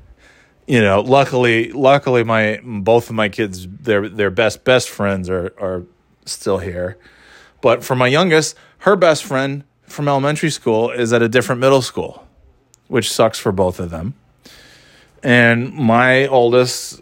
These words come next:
uh, their best friend is in the same middle school, but in a completely different group. And for a while, things were looking pretty nice, which means they have no classes together. For a while, things were looking pretty nice because,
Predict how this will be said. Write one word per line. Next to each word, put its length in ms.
uh, 340
their 200
best 260
friend 260
is 200
in 160
the 100
same 260
middle 180
school, 420
but 120
in 100
a 80
completely 420
different 320
group. 300
And 560
for 160
a 80
while, 380
things 320
were 100
looking 260
pretty 220
nice, 460
which 180
means 180
they 100
have 140
no 120
classes 480
together. 360
For 140
a 60
while, 240
things 220
were 60
looking 200
pretty 200
nice 220
because, 500